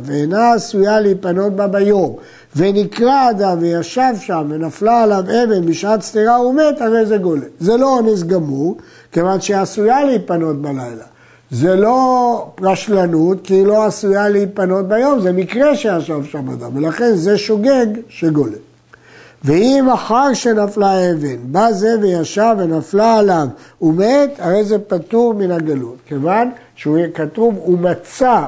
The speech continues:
פרט לממציא את עצמו", והוא המציא את עצמו. אחרי שהאבן נפלה, הוא נכנס לשם.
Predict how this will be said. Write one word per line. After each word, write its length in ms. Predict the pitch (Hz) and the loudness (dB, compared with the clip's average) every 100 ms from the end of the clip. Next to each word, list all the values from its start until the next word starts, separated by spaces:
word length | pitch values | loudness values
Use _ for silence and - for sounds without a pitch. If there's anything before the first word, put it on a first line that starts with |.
| - | -4
פרט 420 | - 165 202 240 269 254 | -2 0 2 2 -2 -4
לממציא 800 | 190 180 185 170 - 269 277 | -2 0 -2 -2 -4 0 2
את 160 | 240 - | 2 0
עצמו", 520 | 190 - - 160 127 - - _ - | -6 -4 -4 -2 -2 -6 -20 _ -4
והוא 500 | 143 165 269 277 269 - | 0 2 2 0 -4 -4
המציא 600 | 165 196 175 - 302 302 | -2 -2 -6 -4 0 2
את 140 | 214 180 | 0 -2
עצמו. 360 | 160 - 135 | -8 -6 -8
אחרי 420 | 127 - 185 302 | -8 -4 0 2
שהאבן 480 | - 240 214 208 196 | 0 0 0 0 0
נפלה, 380 | 190 185 190 196 | -2 -2 0 0
הוא 140 | 202 | 2
נכנס 540 | 175 175 170 156 151 156 | 0 0 0 0 -2 -4
לשם. 260 | 139 - | -8 -10